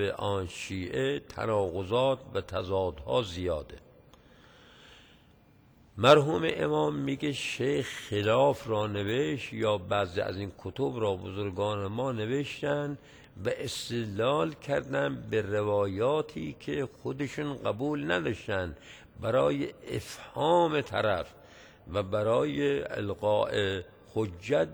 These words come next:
بر طرف. مثلاً طرف میگفتش که چون عامه قائل بودن به حرمت شیء، به جواز شیئی،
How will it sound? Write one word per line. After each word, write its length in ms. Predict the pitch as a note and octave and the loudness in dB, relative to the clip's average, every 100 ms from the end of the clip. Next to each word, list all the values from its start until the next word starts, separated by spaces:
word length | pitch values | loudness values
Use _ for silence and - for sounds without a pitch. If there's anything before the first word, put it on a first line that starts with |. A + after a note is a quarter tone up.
| - | 0
بر 180 | A#2 F#2+ | 0 0
طرف. 460 | - G2 F#2+ E2+ - - - - - - - | -2 -2 0 -2 -6 -20 -20 -20 -20 -18 -2
مثلاً 600 | A2 G#2+ B2 C#3 C3+ A#2 B2 - | 0 4 4 4 2 -2 -10 -4
طرف 420 | G#2 B2 B2 - | 4 6 6 4
میگفتش 600 | A2 A#2+ B2 - A2 G2+ | 0 4 4 4 -2 -4
که 160 | G#2+ F#2+ | -4 -4
چون 340 | - G#2 G#2 G#2 A#2 G#2 G2+ G#2 G#2+ | -2 -2 -2 -4 -4 -2 -4 -8 -2
عامه 480 | G#2 G#2 G2 B2 | 2 2 2 -2
قائل 420 | A2+ G2+ G2+ A2+ A2+ | 0 2 4 4 0
بودن 440 | A2 G#2 A2 F#2+ | -2 0 0 0
به 140 | F#2+ | -2
حرمت 640 | E2+ F#2+ G#2 C3 C3+ B2 G#2+ | -2 0 2 2 2 0 -2
شیء، 360 | - A#2 C3 A2 | -2 -4 -4 -4
به 260 | G#2 G2+ | -4 -4
جواز 460 | F#2 G#2 B2 B2+ A2 | 0 2 4 4 2
شیئی، 880 | G#2 E2+ - D3+ E3 F3+ F3 F3 | -4 -4 -2 -2 0 -2 0 -2